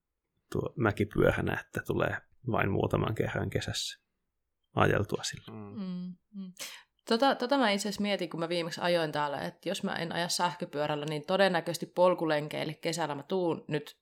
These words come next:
Speaker 3: valitsee sen, ä, jäykkäperän. Sen takia, että mun sitten taas tää niinku mun, ö, luomutäpäri, jolla mä ajaisin niinku normaalisti mun lenkit, niin on Slash.
Speaker 2: Mm.
Speaker 3: Eli tosi pitkä joustone, tota,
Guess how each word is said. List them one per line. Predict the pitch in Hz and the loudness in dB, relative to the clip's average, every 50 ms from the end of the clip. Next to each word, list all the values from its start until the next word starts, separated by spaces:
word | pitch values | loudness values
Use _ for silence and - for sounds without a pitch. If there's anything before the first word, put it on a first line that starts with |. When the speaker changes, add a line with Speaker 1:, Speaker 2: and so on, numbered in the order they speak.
| _ - | _ 2
Speaker 3:
valitsee | 156 151 151 156 151 - 143 143 147 | 4 4 4 4 2 0 0 0 2
sen, | - - 139 135 139 - - - - - - - - - - - _ - 160 | 2 0 0 0 -2 -4 -10 -18 -20 -20 -20 -20 -20 -20 -20 -18 _ -4 -4
ä, | 151 - | 0 4
jäykkäperän. | - 175 165 160 160 - 170 - - 156 160 156 - - - | 8 8 8 8 6 0 -8 -4 -2 -2 0 0 -2 -4 -6
Sen | - - 175 180 | -4 -2 0 0
takia, | 190 175 165 175 170 | 0 2 4 4 4
että | 170 170 - 160 | 4 2 0 0
mun | 160 156 156 160 160 - | 0 2 0 0 -2 -4
sitten | 160 170 170 - 165 165 | -6 -6 -4 -4 -4 -2
taas | - 165 160 156 156 - | 2 2 2 2 2 0
tää | 170 156 156 | 0 0 0
niinku | 156 160 - 165 | 0 -2 -4 -2
mun, | 170 165 165 - - - _ _ _ _ _ _ _ _ - | -4 -4 -4 -6 -20 -20 _ _ _ _ _ _ _ _ -2
ö, | 175 170 170 - - - | 0 2 0 0 0 -2
luomutäpäri, | 175 208 214 208 185 170 165 - 190 185 - - - - - - 151 - - - | 2 6 6 6 6 6 4 4 2 2 2 2 0 0 0 -2 -4 -8 -6 -4
jolla | 151 147 147 147 | -2 -2 0 0
mä | 147 143 147 | 2 2 4
ajaisin | 151 147 147 147 143 143 143 139 139 139 | 4 4 4 4 2 2 0 -4 -6 -6
niinku | 139 147 - 156 | -8 -8 -6 -2
normaalisti | 151 147 147 151 143 143 - - 156 - - 165 | 0 2 2 2 2 0 -2 -4 -6 -6 -8 -8
mun | 151 151 147 | -8 -4 -2
lenkit, | 147 147 143 143 143 - - - - | -2 -2 -2 -4 -8 -10 -10 -8 -8
niin | 151 - 147 | -6 -4 -2
on | 156 160 160 | -2 -2 -2
Slash. | - - 240 233 196 147 - - - - - - - - - - - - - - - | -4 -2 2 2 2 2 2 -2 -4 -6 -6 -8 -14 -20 -20 -20 -20 -20 -20 -14 -10
Speaker 2:
Mm. | 104 - | -6 -4
Speaker 3:
Eli | - 160 | -4 -4
tosi | 101 98 - 196 185 202 208 | -2 2 4 4 4 4 0
pitkä | 202 190 - - 156 | -4 -6 -4 0 0
joustone, | 151 147 135 139 139 - 139 127 131 147 - _ _ _ _ _ _ _ _ _ _ _ _ _ _ _ _ _ _ _ - - - - | 2 4 4 2 2 0 -2 -2 -2 -4 -6 _ _ _ _ _ _ _ _ _ _ _ _ _ _ _ _ _ _ _ -12 -12 -10 -10
tota, | - 139 135 - 135 135 - - | -10 -8 -4 -2 -2 -2 -2 -4